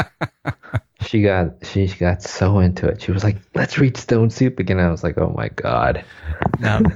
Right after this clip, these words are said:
Speaker 1: that
Speaker 2: <laughs>
Speaker 1: is really interesting.
Speaker 2: <laughs>
Speaker 1: I'm wondering if, okay, so you were probably kinda cynical. What are they do?
Speaker 2: <laughs>
Speaker 1: Uh, like, this soup isn't gonna turn out to be any good anyway.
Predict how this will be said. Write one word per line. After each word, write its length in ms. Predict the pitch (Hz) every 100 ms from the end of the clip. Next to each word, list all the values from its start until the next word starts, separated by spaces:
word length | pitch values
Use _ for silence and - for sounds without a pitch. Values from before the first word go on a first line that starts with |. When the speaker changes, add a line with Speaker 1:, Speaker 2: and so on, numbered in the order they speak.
| -
Speaker 1:
that 640 | 127 139 156 165 160 - -
Speaker 2:
<laughs> 480 | 190 180 175 180 -
Speaker 1:
is 340 | 117 107 -
really 520 | 104 117 131 127 127
interesting. 800 | - 101 92 - 85 - 60 53 -
Speaker 2:
<laughs> 1200 | _ _ _ _ 127 117 - - _ _ _ -
Speaker 1:
I'm 580 | 160 156 147 143 104 101
wondering 880 | 98 113 120 143 143 143 143 135
if, 320 | 117 110 107 104
okay, 380 | 107 95 92
so 200 | 92 -
you 520 | 104 101 120 143 165 160
were 180 | 156
probably 580 | 135 135 120 120 107 107
kinda 300 | 98 107 95
cynical. 1000 | 92 - 113 110 - 104 104 101 98 92 - _ -
What 200 | 104 104
are 80 |
they 160 | 110 104
do? 400 | 98 92 113 110
Speaker 2:
<laughs> 260 | 110 107 -
Speaker 1:
Uh, 40 |
like, 240 | 98 92 -
this 180 | 127 -
soup 340 | - 127 -
isn't 220 | 107 98
gonna 240 | 92 101 95
turn 200 | 110 98
out 160 | 98
to 60 | 104
be 140 | 98
any 200 | 95 95
good 400 | 92 95 92 92 -
anyway. 920 | 98 95 95 90 90 87 87 85 82